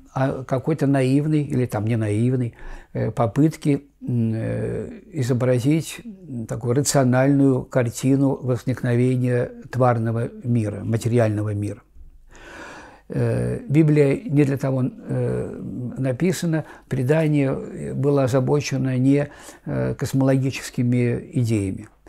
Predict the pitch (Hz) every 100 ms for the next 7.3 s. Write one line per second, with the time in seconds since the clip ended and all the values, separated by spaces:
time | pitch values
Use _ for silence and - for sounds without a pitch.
0 | - - - - - 185 117 - 120 139
1 | 165 147 - _ 143 139 - - - -
2 | 151 131 131 165 143 - - - _ -
3 | 127 127 123 101 98 - - _ _ 127
4 | 120 - 120 120 135 147 147 135 - 120
5 | 131 123 131 120 123 123 131 131 - 110
6 | 107 117 113 131 117 110 113 107 107 -
7 | 110 101